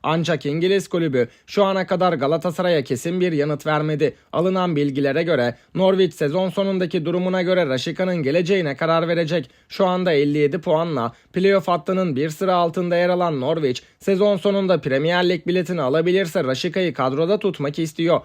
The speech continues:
Ancak Sarı Yeşilli kulüp hedefine ulaşamazsa yıldız futbolcunun bonservisi konusunda Galatasaray'la masaya oturacak.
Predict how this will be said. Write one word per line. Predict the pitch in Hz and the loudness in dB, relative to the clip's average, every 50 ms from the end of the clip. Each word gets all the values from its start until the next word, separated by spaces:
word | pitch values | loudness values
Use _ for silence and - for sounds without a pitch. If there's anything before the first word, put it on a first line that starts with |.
| - _ _ - | -6 _ _ -4
Ancak | - 151 160 165 147 170 151 123 - | -2 0 0 2 2 0 0 -2 -2
Sarı | - 131 123 147 | -4 -2 -2 0
Yeşilli | 170 180 170 160 180 175 170 175 190 180 | 0 -2 -2 -2 -2 -2 -2 -2 -2 -2
kulüp | - 165 135 131 113 - - _ _ | 0 0 0 0 0 -4 -10 _ _
hedefine | - 185 180 208 202 - 202 202 196 | -2 2 4 4 4 2 2 0 2
ulaşamazsa | 160 135 127 143 - 180 170 175 175 165 - - 165 | 2 2 0 0 -2 -2 -2 0 -2 -2 -2 -2 -2
yıldız | 143 127 139 156 170 190 190 160 - | 0 2 2 0 2 0 -2 -2 -2
futbolcunun | 190 190 - - 185 185 185 160 180 185 185 175 165 139 | -4 -4 -4 -2 0 0 0 0 0 -2 -2 -2 -2 -2
bonservisi | 139 143 147 143 - 151 156 156 151 151 - 190 156 | -2 -2 -2 0 0 0 0 0 0 -4 -6 -6 -2
konusunda | - 175 175 160 - - 175 170 160 | -2 -2 -2 -2 -4 -4 -2 -2 0
Galatasaray'la | 143 120 - 139 160 156 180 165 - 175 170 175 175 175 156 131 | 0 0 0 -2 -2 -2 -2 -4 -4 -2 0 0 0 2 0 0
masaya | 127 151 156 - 170 156 151 | -2 -2 -2 0 2 2 4
oturacak. | 147 156 156 - 170 160 160 147 175 165 160 156 156 | 2 2 0 0 -2 -2 0 0 0 0 -2 -2 -4